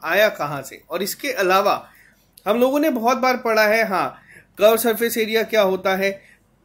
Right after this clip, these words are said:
क्या हम लोगों ने कभी सोचा कि कर्व सरफेस एरिया वाकई में क्या होता है? फॉर्मूलाज बहुत सारे बच्चे ऐसे होंगे जो वीडियो देख रहे हैं जिनको याद होगा।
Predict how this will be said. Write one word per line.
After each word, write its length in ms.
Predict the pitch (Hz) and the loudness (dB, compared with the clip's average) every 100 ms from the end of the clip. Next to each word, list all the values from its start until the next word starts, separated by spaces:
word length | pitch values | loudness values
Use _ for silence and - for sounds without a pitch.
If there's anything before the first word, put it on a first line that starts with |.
| - | 2
क्या 140 | 220 | 2
हम 220 | 220 220 | 2 0
लोगों 200 | 233 233 | -2 -4
ने 100 | 240 | -6
कभी 260 | 226 220 233 | -4 -6 -6
सोचा 600 | 208 - - 214 220 269 | -10 -16 -10 -8 -4 -4
कि 160 | 262 269 | -4 -8
कर्व 260 | 240 226 226 | -8 -6 -6
सरफेस 440 | 233 226 240 240 | -6 -8 -8 -6
एरिया 260 | 220 220 226 | -6 -4 -6
वाकई 300 | 165 160 196 | -6 -6 -8
में 180 | 202 | -8
क्या 120 | 180 135 | -8 -8
होता 180 | 127 | -8
है? 60 | 117 | -8
फॉर्मूलाज 380 | 170 196 240 269 | -4 -4 0 -2
बहुत 340 | 202 175 214 | 0 0 0
सारे 140 | 254 247 | 0 -4
बच्चे 260 | 220 - | -6 -6
ऐसे 200 | 208 185 | -6 -6
होंगे 200 | 185 170 | -8 -8
जो 100 | 175 | -6
वीडियो 220 | 165 156 156 | -6 -6 -6
देख 120 | 147 | -6
रहे 100 | 156 | -8
हैं 60 | |
जिनको 200 | 147 143 | -10 -10
याद 280 | 147 131 127 | -8 -8 -8
होगा। 340 | 131 131 175 | -12 -8 -8